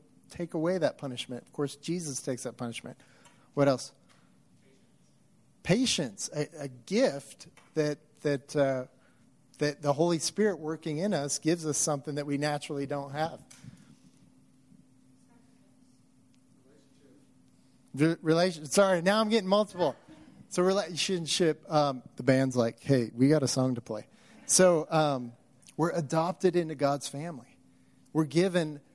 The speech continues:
full sonship, full daughtership, adopted into his family. Uh, we're given a purpose that God wants to work through our lives to, to share the good news with other people and bring honor and glory to God.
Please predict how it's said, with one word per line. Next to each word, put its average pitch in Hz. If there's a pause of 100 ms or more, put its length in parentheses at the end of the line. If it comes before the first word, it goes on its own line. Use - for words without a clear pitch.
(160)
full 190
sonship, 180
full 180
daughtership, 156
adopted 143
into 143
his 131
family. 135 (560)
Uh, 143 (680)
we're 170
given 175
a 151
purpose -
that 156
God 165
wants 170
to 160
work 151
through 180
our 147
lives 143
to, 135
to 143
share 170
the 175
good 160
news 156
with 143
other 143
people 160
and 135
bring 139
honor 147
and 143
glory 135
to 127
God. 135